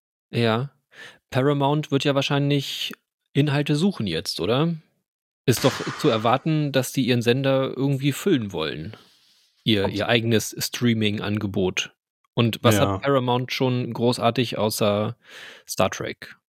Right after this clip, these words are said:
Speaker 1: Wahrscheinlich ja nicht so viel.
Speaker 2: Ja, das wäre ja auch noch mehr Star Trek dann irgendwie. Außer sie machen's ganz fernab von, aber welche Zeit beleuchten sie dann? Auch so sechziger, siebziger oder?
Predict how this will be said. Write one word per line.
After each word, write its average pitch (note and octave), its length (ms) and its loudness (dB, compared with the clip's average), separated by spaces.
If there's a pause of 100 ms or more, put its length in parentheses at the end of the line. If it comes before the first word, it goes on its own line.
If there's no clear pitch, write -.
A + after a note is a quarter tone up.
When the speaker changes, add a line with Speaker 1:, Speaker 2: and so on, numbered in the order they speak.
(260)
Speaker 1:
Wahrscheinlich G2 340 -2
ja G2 100 0
nicht F#2 140 0
so - 80 -8
viel. - 400 -8 (720)
Speaker 2:
Ja, A2 60 4
das A2 160 -2
wäre A2+ 160 2
ja G2+ 120 2
auch - 160 -2
noch G2+ 120 0
mehr A2+ 200 2
Star - 240 0
Trek - 260 -4
dann D2 220 -2
irgendwie. F#2 400 -2
Außer C3+ 240 2
sie A#2 120 -6
machen's G#2+ 560 -4 (440)
ganz G#2+ 280 2
fernab F#2+ 460 -2
von, E2+ 580 -8 (1000)
aber G2 300 0
welche G#2 200 0
Zeit B2 240 2
beleuchten G#2+ 360 0
sie G2 100 0
dann? - 180 -4
Auch G#2 160 0
so F2+ 300 0
sechziger, F#2+ 420 -2
siebziger F#2 680 -2
oder? - 360 -6